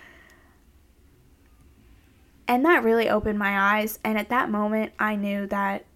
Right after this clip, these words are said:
this relationship was going to be ending very, very soon. And so by the end of the summer, we had broken up and I was in a new relationship. So we broke up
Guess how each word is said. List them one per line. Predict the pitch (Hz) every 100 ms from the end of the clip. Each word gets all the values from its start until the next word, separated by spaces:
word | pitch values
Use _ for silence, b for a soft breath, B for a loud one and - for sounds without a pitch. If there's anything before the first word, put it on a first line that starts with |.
| -
this | 202 -
relationship | - 202 196 208 202 214 214
was | 202
going | - 196 190
to | 208
be | 202
ending | - 185 175 190 - _
very, | 208 196 190 185
very | - 214 185 196
soon. | 196 - 190 202 214 B B B B B B B B _ - - - _ _ _ _ _
And | 233 254 247 254 247 254 - -
so | - - 240 233 233 240 233
by | 226
the | 220 208
end | 214
of | 214
the | 220
summer, | - 311 330 302 302 339 -
we | - 220
had | 214 202
broken | 208 208 208
up | 208 208 -
and | 208 202 196
I | 202 196
was | 190 190
in | 185
a |
new | 185 190
relationship. | 180 - - - - - - - - b b b b b b _ - - - _ - - -
So | - 220 214 220 220 220 -
we | 226
broke | 226 254 269
up | 277 277